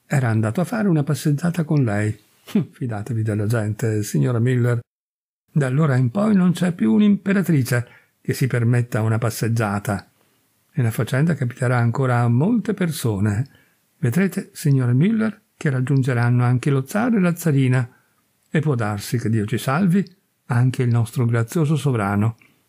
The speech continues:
visto che hanno cominciato con suo zio. Il nostro vecchio sovrano ha molti nemici, molti più dello stesso Ferdinando.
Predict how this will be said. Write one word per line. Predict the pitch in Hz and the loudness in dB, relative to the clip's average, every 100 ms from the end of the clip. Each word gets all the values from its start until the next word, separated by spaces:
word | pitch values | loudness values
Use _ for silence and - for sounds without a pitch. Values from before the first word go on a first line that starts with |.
| _ _ | _ _
visto | 147 - 113 | -4 -2 -4
che | 113 | 0
hanno | 110 107 | 0 0
cominciato | 117 113 - 120 120 | 0 0 0 -2 -2
con | 117 110 | -2 -2
suo | - 104 | -2 -4
zio. | 107 98 98 104 - _ _ _ _ _ | -2 -2 -2 -8 -16 _ _ _ _ _
Il | - | -2
nostro | 123 120 120 | 0 0 0
vecchio | 123 120 | -2 -2
sovrano | 117 123 113 147 143 | -4 -2 0 0 2
ha | |
molti | 107 156 202 208 | 2 2 0 2
nemici, | 190 131 107 - 110 - _ _ _ _ | 2 2 0 -2 -2 -6 _ _ _ _
molti | 151 147 156 | 0 2 0
più | 139 240 | 0 0
dello | 185 139 131 | 2 2 0
stesso | - 214 - 185 | -2 -4 0 -2
Ferdinando. | 175 156 135 117 95 95 101 | 0 0 2 0 -2 -2 -2